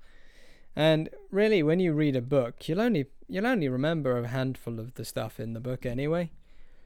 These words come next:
So you might as well just get Blinkist and be like, "Oh, well, okay, so I have all this information now."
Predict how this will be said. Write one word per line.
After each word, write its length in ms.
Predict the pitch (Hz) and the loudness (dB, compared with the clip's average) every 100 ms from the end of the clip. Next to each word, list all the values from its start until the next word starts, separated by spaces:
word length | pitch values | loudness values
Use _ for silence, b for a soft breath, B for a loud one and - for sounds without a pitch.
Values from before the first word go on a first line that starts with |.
| b | b
So 180 | - 151 | 0 4
you 160 | 160 | 6
might 200 | 185 180 | 4 4
as 180 | 147 135 | 2 2
well 220 | 143 139 | 4 4
just 180 | 127 123 | 2 0
get 220 | 131 127 | -2 -2
Blinkist 500 | 120 135 135 120 117 | -2 -4 -2 -4 -6
and 80 | 127 | -6
be 80 | 123 | -4
like, 160 | 120 - | -4 -2
"Oh, 260 | 208 147 | -2 0
well, 300 | 156 165 135 | 0 0 0
okay, 340 | 151 143 135 156 | -2 -2 -2 -2
so 220 | - 147 | -2 -2
I 80 | 147 | 0
have 140 | 151 | 0
all 60 | 156 | -2
this 140 | 151 | -2
information 580 | 165 151 165 185 - 123 | -2 -4 -2 -2 -2 -4
now." 180 | 117 | -6